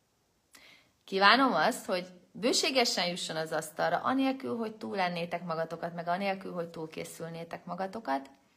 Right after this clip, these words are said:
de addig még úgy is fogunk találkozni egy videó erejéig, szerintem nem karácsonyos téma lesz, de aztán ki tudja, lehet, hogy jön még egy gondolat a fejembe, hogy mi legyen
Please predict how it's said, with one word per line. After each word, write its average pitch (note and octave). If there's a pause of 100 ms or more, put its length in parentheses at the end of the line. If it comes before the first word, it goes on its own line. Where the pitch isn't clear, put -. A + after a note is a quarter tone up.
(200)
de F3
addig A#3+
még G3
úgy G3
is F#3+
fogunk E3+
találkozni E3+
egy E3+
videó E3
erejéig, A#3
szerintem E3 (340)
nem F3
karácsonyos G3
téma G#3+
lesz, A3
de -
aztán -
ki F#3+
tudja, E3
lehet, F3
hogy D#3+
jön E3
még D#3+
egy E3+
gondolat D#3+
a E3+
fejembe, E3
hogy E3
mi D#3+
legyen F3+